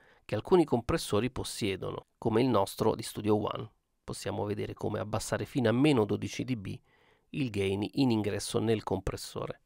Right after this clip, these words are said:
Oppure applicare un gain reduction alla traccia direttamente attraverso, in questo caso Studio One, la tendina che ci permette di alzare o abbassare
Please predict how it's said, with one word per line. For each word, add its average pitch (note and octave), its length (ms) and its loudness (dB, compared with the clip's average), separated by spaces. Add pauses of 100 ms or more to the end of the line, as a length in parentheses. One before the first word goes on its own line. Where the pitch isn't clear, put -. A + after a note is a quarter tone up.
Oppure D#3 320 4
applicare G#2+ 600 2
un A#2 200 2
gain B2 280 4
reduction A2+ 760 2 (280)
alla F#3 220 6
traccia - 520 -2
direttamente A2 920 -2 (100)
attraverso, B2 840 4
in A2 140 -8
questo - 280 -6
caso G#2+ 340 2
Studio A#2 340 0
One, F#2+ 280 0
la G#2+ 180 0
tendina G#2+ 720 -2
che G#2 140 -6
ci - 160 -6
permette A2 640 -4
di - 180 -12 (160)
alzare A#2 760 -2
o A2 160 4
abbassare G2+ 840 -2